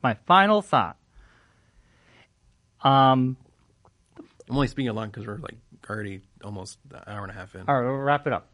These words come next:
Speaker 2: Yeah.
Speaker 1: real quick. Okay.
Speaker 2: We're supposed to be trying to knock this down to an hour.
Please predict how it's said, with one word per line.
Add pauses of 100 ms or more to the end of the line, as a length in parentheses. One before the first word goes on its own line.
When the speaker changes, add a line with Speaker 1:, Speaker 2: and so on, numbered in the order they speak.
Speaker 2:
Yeah.
Speaker 1:
real
quick. (360)
Okay. (520)
Speaker 2:
We're
supposed
to
be
trying
to
knock
this
down
to
an
hour.